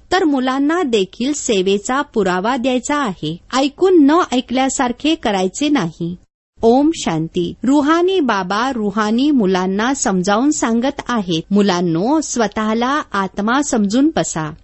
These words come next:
हे एक बाबाच समजावून सांगतात, आणखी कोणी मनुष्य कोणाला असे समजावून सांगू शकणार नाही.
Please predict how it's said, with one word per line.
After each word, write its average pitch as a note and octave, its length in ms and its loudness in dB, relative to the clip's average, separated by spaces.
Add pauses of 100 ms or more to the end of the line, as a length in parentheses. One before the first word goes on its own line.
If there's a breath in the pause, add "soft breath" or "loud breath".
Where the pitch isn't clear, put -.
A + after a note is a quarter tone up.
(120)
हे E4+ 60 2
एक F#4 260 0
बाबाच G#3 680 -2
समजावून A3 560 0
सांगतात, F3+ 580 -4 (180)
आणखी A#3 380 -2
कोणी A3 420 0
मनुष्य G#3+ 580 2
कोणाला F#3+ 500 0 (100)
असे B3 280 0
समजावून A3+ 540 2
सांगू F#3 440 -2
शकणार C4+ 420 -2
नाही. E3 400 0